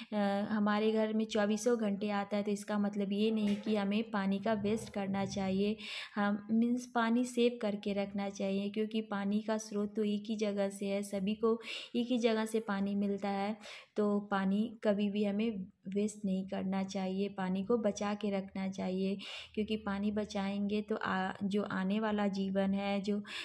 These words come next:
means आगे हमें भी वो, वो मतलब फ़ायदा करेगा। कभी-कभी अगर हम पानी वेस्ट करेंगे तो, उम, पा-,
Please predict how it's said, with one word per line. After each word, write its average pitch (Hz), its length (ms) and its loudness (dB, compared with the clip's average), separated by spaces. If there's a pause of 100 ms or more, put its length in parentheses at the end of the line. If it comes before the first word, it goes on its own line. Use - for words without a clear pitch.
(200)
means 226 500 2 (1080)
आगे 220 340 4
हमें 226 400 4
भी 240 180 4
वो, 226 360 4 (180)
वो 220 220 4
मतलब 233 280 4
फ़ायदा 214 460 2
करेगा। 202 520 2 (380)
कभी-कभी 220 600 2 (240)
अगर 208 160 4
हम 214 120 6
पानी 214 340 4
वेस्ट 226 300 4
करेंगे 208 500 2
तो, 214 200 0
उम, 202 640 0
पा-, 196 420 -2